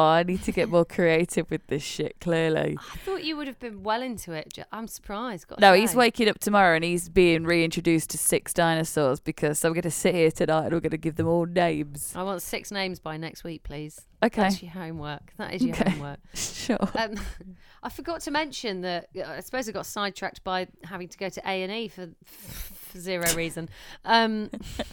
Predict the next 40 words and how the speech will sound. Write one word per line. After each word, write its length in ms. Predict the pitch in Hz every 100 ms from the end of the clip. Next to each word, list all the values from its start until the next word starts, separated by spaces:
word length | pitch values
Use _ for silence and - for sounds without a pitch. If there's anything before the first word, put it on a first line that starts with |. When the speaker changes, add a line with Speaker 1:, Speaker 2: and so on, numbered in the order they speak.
| -
Speaker 2:
<laughs> 560 | - - - - - -
oh, 100 | 320 240
why 200 | 349 370
are 40 |
you 140 | 381
in 80 | 370
A 20 | 320 330
and 80 | 330
E? 180 | 330 269
Oh, 120 | 226 226
'cause 180 | 240 -
basically 540 | 196 214 208 190 190
she's 180 | - 180
got 180 | 190 165
hay 180 | 185 185
fever. 420 | - 160 156 156 _ - - - 762 855
Um, 360 | 196 196 196 - - - - - - - -
<laughs> 840 | - - - - - - - -
Speaker 1:
Hay 140 | - 285
fever 240 | 349 294
can 160 | 311 247
be 80 | 254
quite 300 | 240 208 -
serious, 580 | - 254 240 202 160 -
though. 280 | 170 160 202 - _ -
Speaker 2:
Can 240 | 160 170
it? 220 | 247 494 - _ -
Speaker 1:
Well, 100 | -
I 160 | - -
Speaker 2:
What, 160 | - 269
in 60 | 220
babies? 560 | 277 359 - - - - _ _ _ _ _ -
Speaker 1:
don't 180 | 160 98
know. 240 | 107 117 - -
I 80 | 156
made 240 | 156 -
that 180 | - -
up. 200 | - - - _ _
Speaker 2:
<laughs> 60 | 190 180 - -
Okay. 140 | -